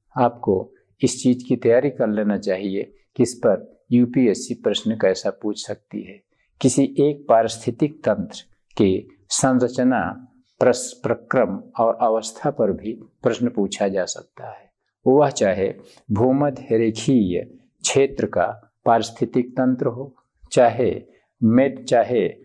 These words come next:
अ, मेडिटेरेनियन इकोसिस्टम हो, चाहे टुंड्रा इकोसिस्टम हो। इस चीज़ को अलग-अलग तैयार करने के पश्चात फिर आपको रेडी रहना होगा कि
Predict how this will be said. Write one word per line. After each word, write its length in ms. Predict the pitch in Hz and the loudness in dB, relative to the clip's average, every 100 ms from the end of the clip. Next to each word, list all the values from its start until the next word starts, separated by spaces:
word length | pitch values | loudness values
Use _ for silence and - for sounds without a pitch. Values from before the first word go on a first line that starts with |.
| _ _ _ 120 | _ _ _ 0
अ, 380 | 107 101 95 - _ - | 2 2 -2 -6 _ -2
मेडिटेरेनियन 1120 | 120 120 120 117 123 120 127 143 131 92 - - _ - | 2 2 0 -2 -2 0 0 0 -2 -4 -10 -20 _ -2
इकोसिस्टम 760 | 127 - 127 - 120 - 127 | 0 2 0 -2 -6 -2 -2
हो, 380 | 117 127 123 - _ - | -2 -4 -6 -10 _ -2
चाहे 360 | 135 110 98 90 | 2 2 2 -2
टुंड्रा 640 | - _ - 127 123 120 | -6 _ 0 4 4 2
इकोसिस्टम 680 | 104 - 101 - 95 - 95 | 0 -2 -6 -4 -6 -8 -12
हो। 300 | 98 - _ _ _ _ _ 165 | -16 -20 _ _ _ _ _ 4
इस 460 | 156 - - - | 4 2 -12 -12
चीज़ 300 | - 147 147 | -2 -2 -2
को 140 | - 120 | 0 2
अलग-अलग 580 | 127 143 131 127 123 | 4 2 2 -2 -4
तैयार 260 | 117 113 104 | -2 0 0
करने 360 | 110 107 135 127 | -2 2 2 0
के 120 | 113 | -4
पश्चात 560 | 107 - - 92 90 _ _ _ - | -4 -6 -2 -2 -2 _ _ _ -2
फिर 180 | 156 143 | 2 2
आपको 340 | 131 - 127 | 2 0 0
रेडी 280 | 110 110 147 | 0 0 0
रहना 300 | 123 110 120 | 0 0 -2
होगा 520 | 104 107 107 92 - - - - - | -2 -2 0 0 -2 -14 -20 -20 -2
कि 420 | 143 139 131 - | 0 0 -4 -10